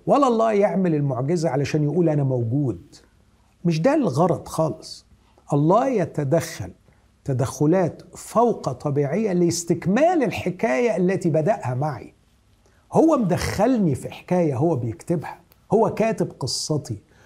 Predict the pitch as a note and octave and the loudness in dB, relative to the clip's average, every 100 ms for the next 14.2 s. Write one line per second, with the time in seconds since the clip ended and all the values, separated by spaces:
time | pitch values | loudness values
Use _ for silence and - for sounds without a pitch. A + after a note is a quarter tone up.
0 | - D3+ D#3+ D#3 D#3+ G3 A#3 G3+ - C3 | -6 2 4 4 2 2 2 0 -2 -2
1 | A#2+ - F3+ F3+ - A#2 - - A2+ D3 | -4 -4 -4 -2 -6 -10 -10 -8 -2 0
2 | C#3 - - _ _ _ - - E4+ F4 | 0 -4 -18 _ _ _ -20 0 2 2
3 | D4 - - F3 G3 C4+ C#4+ C#4+ D#3+ B2+ | 0 -4 -2 2 4 4 2 0 0 4
4 | E3 C3 A#2 B2+ C#3+ C3 G2+ A#2 - _ | 2 2 0 0 0 0 -2 -6 -12 _
5 | _ - C4+ E4 C#4 G#3 F3+ F3+ A#3+ A#3 | _ 0 2 2 2 2 0 0 -2 -2
6 | - D3+ C#3+ C3 B2 B2 E3+ D#3 - - | -2 -2 -2 -2 -4 -2 -4 -6 -14 -20
7 | _ _ _ _ _ _ D3+ C#3+ F3 D4 | _ _ _ _ _ _ 0 4 6 4
8 | D#4 G#3+ G3+ F#3 G3 - D#3+ - D#3 A#2 | 4 2 2 0 -2 -2 -2 -2 -2 -2
9 | B2+ A#2+ D3+ - - E3+ D#3 - C3+ B2+ | -2 -2 -2 0 -2 -4 -4 -2 -2 -2
10 | B2 D#3 E3+ F3 E3+ A3+ F3+ D#3+ D3+ - | -4 -4 -4 -4 -4 -2 -2 -2 -2 0
11 | F#3 D#3+ C#3+ C#3+ G3 C#4+ - A3+ F#3+ F#3+ | 0 0 0 -2 0 -2 0 0 2 2
12 | F3+ F3 C#3+ D3 D3 - _ _ _ - | 0 -2 -2 -4 -6 -20 _ _ _ 0
13 | A#3+ E4 - - G3+ - - G#3+ G#3+ C#3 | 2 2 0 -2 -4 -4 -2 2 4 4
14 | G#2 | 0